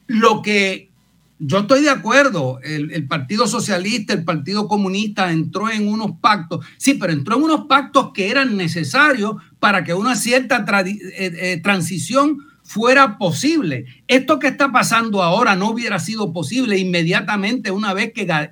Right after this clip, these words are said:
que cayó el, el, el, el gobierno de, de Pinochet. Hacía falta un periodo de transición. Donde tal vez se falló, donde tal vez no, yo creo que donde se falló, ¿verdad? Fue en que no se supo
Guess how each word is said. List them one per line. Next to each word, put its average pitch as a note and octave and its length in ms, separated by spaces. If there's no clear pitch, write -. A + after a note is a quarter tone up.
que E3+ 100
cayó E3 480
el, G#3 280
el, G#3 240
el, E3+ 360
el F#3+ 160
gobierno G3 420
de, F3+ 240
de F#3 140
Pinochet. E3 480
Hacía D#3 320
falta D4 280
un A#3+ 100
periodo F#3+ 220
de - 40
transición. D3+ 540
Donde F3 520
tal C4 380
vez C#4 340
se A3 140
falló, G3 580
donde C#3+ 400
tal G3 160
vez A3+ 120
no, A#3+ 160
yo E3 140
creo A#3 180
que F#3+ 140
donde G#3+ 380
se E3 180
falló, F#3+ 640
¿verdad? C#3+ 340
Fue C4 320
en G3+ 280
que E3+ 180
no G#3 180
se C4 220
supo A3 720